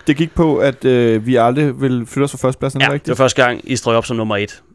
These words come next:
Speaker 2: Så skrev jeg bare, "Nu, nu ligger F C K nummer et, og det tror jeg også, de gør resten af, af sæsonen." Så skrev jeg bare for at visualisere det med et eller andet, skrev jeg bare, "Jeg vil godt ved en kasse øl på det." Der var så nogen, der sprang på, og så måtte jeg jo stå fast på det, så
Speaker 1: <laughs> Det
Speaker 2: jeg
Speaker 1: skal
Speaker 2: måtte
Speaker 1: man
Speaker 2: jo
Speaker 1: også gøre.
Speaker 2: Ja, ja, det var fair nok, og det, jeg synes, det var faktisk først bagefter, jeg kom til at tænke på,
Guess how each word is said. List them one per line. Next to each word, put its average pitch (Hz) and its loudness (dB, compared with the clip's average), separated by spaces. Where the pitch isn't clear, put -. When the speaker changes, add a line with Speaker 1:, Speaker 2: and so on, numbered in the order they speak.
Speaker 2:
Så - -16
skrev - -10
jeg 110 -8
bare, 107 -4
"Nu, 113 -2
nu 117 -8
ligger 107 -4
F - -10
C - -18
K - -16
nummer 113 -8
et, 147 -6
og - -12
det 113 -12
tror - -8
jeg 107 -6
også, 104 -12
de 101 -16
gør 104 -10
resten 104 -14
af, 98 -14
af - -14
sæsonen." 104 -6
Så 104 -10
skrev 110 -4
jeg 113 -4
bare 107 -2
for 113 -2
at 101 -4
visualisere 107 -2
det 110 -4
med 107 -2
et - -2
eller 104 -4
andet, 95 -6
skrev 110 -12
jeg 104 -12
bare, 101 -8
"Jeg 101 -8
vil 107 -6
godt 110 -4
ved 113 -2
en 113 -6
kasse 107 -8
øl 107 -8
på 101 -8
det." 101 -10
Der 117 0
var 123 2
så 123 0
nogen, 131 0
der 127 2
sprang 113 -4
på, 123 0
og 113 -12
så 117 -8
måtte 123 -2
jeg 101 -2
jo 98 -6
stå 120 -6
fast 117 -4
på 123 -6
det, 110 -2
så 110 -8
Speaker 1:
<laughs> 110 -6
Det 107 -6
Speaker 2:
jeg 104 -6
Speaker 1:
skal - -6
Speaker 2:
måtte 120 2
Speaker 1:
man 143 4
Speaker 2:
jo 120 6
Speaker 1:
også 113 2
gøre. 107 2
Speaker 2:
Ja, 123 4
ja, - 6
det 160 6
var 151 4
fair 156 4
nok, 151 4
og 135 4
det, 117 0
jeg 131 -2
synes, 165 -2
det 147 4
var 139 4
faktisk 151 2
først 151 0
bagefter, 139 4
jeg 117 -2
kom 123 -6
til - -6
at 113 -12
tænke 131 -4
på, 120 0